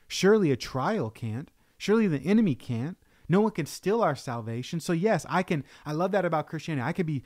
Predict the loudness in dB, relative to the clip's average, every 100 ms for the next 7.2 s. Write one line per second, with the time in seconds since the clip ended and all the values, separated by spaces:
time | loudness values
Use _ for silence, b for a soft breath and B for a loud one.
0 | b b _ -14 -4 2 4 4 2 0
1 | -2 -4 -8 -8 0 2 2 2 0 -2
2 | -4 -4 -6 -14 B B -4 0 2 2
3 | 0 2 2 2 0 0 -2 -2 -2 0
4 | -2 -2 -2 0 2 2 0 -2 -4 -6
5 | -6 -6 -2 0 0 0 -2 -2 -4 -4
6 | -4 -4 -2 -2 -4 -6 -6 -4 -4 -4
7 | -4 -12